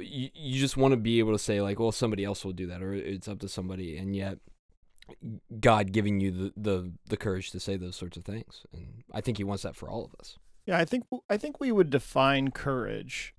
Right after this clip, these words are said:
Speaker 2: often as doing sort of extraordinary things.
Speaker 1: Mm-hmm.
Speaker 2: Um, and I think that what you see here more is that courage is doing, um, it's sort of being confronted with extraordinary circumstances and not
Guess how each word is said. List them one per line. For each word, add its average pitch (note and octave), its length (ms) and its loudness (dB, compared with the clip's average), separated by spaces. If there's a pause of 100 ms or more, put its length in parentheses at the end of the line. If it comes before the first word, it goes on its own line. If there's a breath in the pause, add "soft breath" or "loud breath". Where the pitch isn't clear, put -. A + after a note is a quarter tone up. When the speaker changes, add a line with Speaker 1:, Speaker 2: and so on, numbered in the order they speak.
Speaker 2:
often B2 440 -2
as A#2 340 -2
doing B2 300 -2
sort C3 240 -2
of A#2+ 100 -4
extraordinary C3 920 -2
things. C3+ 600 -8
Speaker 1:
Mm-hmm. - 1000 -10
Speaker 2:
Um, A2+ 480 0 (180)
and A#2 480 0 (220)
I C3 120 0
think G#3 300 -4
that E3+ 120 -2
what C#3+ 140 0
you B2 160 -6
see C3+ 300 -4
here B2+ 400 -4
more B2 420 -4
is A#2 200 -6
that B2 180 -6
courage C3 500 -6
is B2 300 -6
doing, B2 600 -6 (120)
um, A#2 560 -8 (720 loud breath)
it's D3+ 180 2
sort G#3 220 2
of C3+ 80 2
being D3 220 2
confronted C3+ 500 0
with B2 140 -4
extraordinary B2 580 -4
circumstances D#3 920 -6
and C3 240 -2
not A#2+ 340 -2